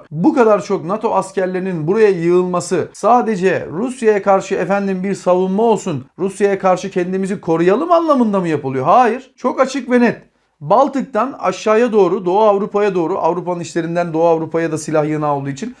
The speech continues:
Doğu Avrupa'ya doğru bu hatta Rusya sıkıştırılmaya çalışılıyor.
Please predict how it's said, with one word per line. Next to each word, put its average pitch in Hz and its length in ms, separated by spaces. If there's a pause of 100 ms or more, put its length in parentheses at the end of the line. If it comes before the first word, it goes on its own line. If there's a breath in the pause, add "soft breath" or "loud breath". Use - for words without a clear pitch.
Doğu 202 160
Avrupa'ya 226 480
doğru 180 300
bu 240 160
hatta 208 460 (440)
Rusya 240 600 (240)
sıkıştırılmaya 247 840
çalışılıyor. 135 480